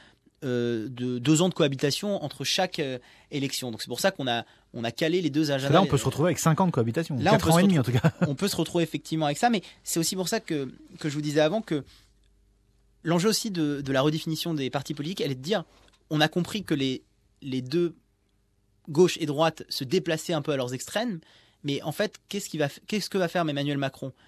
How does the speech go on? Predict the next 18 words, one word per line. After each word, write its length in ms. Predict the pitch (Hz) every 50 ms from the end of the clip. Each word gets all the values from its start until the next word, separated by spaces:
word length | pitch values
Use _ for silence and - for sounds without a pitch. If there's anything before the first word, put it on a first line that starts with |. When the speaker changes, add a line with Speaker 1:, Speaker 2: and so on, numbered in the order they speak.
| _ _ _
Speaker 1:
Est-ce 160 | - 147 - -
qu'il 160 | - 180 165
va 140 | 180 190 180
aller 180 | 160 160 180 190
de 120 | 151 143
valse 340 | 131 131 156 170 165 - 165
à 40 | 143
Juppé ? 380 | 131 147 - - 196 277 269 - _ _ _ _ _ _
Et 60 | - 127
dans 160 | 127 156 156
ce 120 | 151 -
cas-là, 320 | - 156 156 156 156 156 - _ _ _ _ _ _ _ _ _ _ _
peut-être 300 | - 160 147 165 156 -
obtenir 440 | 151 - - 151 151 151 147 139 139 -
une 140 | - 143 123
majorité 480 | 127 131 131 123 135 139 135 - 147 139
aux 20 |
législatives. 560 | 123 123 123 117 - 143 139 - - 247 269